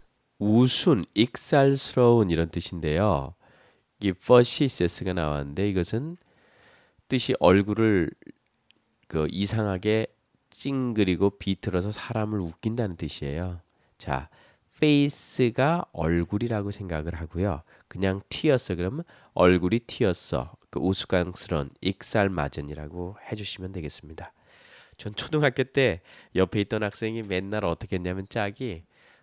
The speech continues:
날 웃기느냐고 얼굴을 아 이렇게 하고 그러다 심심하면 눈을 이렇게 딱 위로 까서 이렇게 딱 붙이고 있어. 그러면 괴물 같아. 근데 걔는 맨날 그 짓을 해. 그래서 눈을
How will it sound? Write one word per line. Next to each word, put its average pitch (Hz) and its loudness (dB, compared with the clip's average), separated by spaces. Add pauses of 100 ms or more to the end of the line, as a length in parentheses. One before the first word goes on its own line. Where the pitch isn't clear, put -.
(120)
날 101 4
웃기느냐고 113 -4
얼굴을 110 0 (120)
아 101 -4
이렇게 113 0
하고 117 2 (180)
그러다 123 2
심심하면 147 0
눈을 120 4
이렇게 101 2
딱 117 0
위로 110 4
까서 120 -2
이렇게 - -6
딱 - -12
붙이고 107 -2
있어. 92 -4 (640)
그러면 170 0 (140)
괴물 135 0
같아. 147 0 (100)
근데 247 -4
걔는 214 -4
맨날 302 0
그 170 -6
짓을 127 -6
해. 117 -8
그래서 147 -6
눈을 139 0